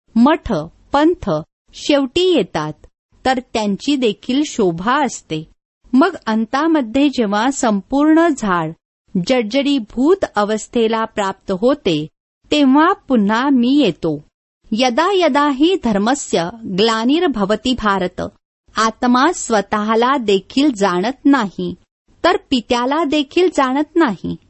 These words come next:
स्वतःला देखील शिवी देतात. बाबांना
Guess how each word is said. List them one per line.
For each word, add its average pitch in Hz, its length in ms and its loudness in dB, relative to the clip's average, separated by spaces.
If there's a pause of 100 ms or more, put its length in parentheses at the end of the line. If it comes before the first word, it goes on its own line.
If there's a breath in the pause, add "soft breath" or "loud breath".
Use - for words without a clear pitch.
(240)
स्वतःला 233 800 0
देखील 233 560 0
शिवी 233 420 -2
देतात. 180 460 -2 (560)
बाबांना 302 840 2